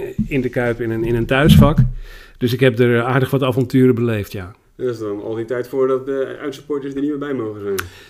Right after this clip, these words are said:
Speaker 1: Eh, ja, nou ja, alleen die keer dat ik in een Feyenoordvak tussen het thuispubliek zat, toen mochten er geen Ajaxiden bij zijn. Dat is nog maar een paar jaar geleden.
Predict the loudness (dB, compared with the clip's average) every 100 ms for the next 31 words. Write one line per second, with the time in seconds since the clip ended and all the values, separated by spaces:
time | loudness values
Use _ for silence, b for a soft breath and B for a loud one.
0 | B 4 6 6 6 8 8 8 6 6
1 | 8 8 8 6 6 6 4 4 4 4
2 | 6 6 4 2 2 2 4 0 2 0
3 | 2 0 0 0 0 0 2 2 2 -2
4 | -2 -2 -2 -2 -4 -6 -8 -2 -2 0
5 | -2 0 -2 0 0 0 0 0 0 0
6 | 0 0 0 -2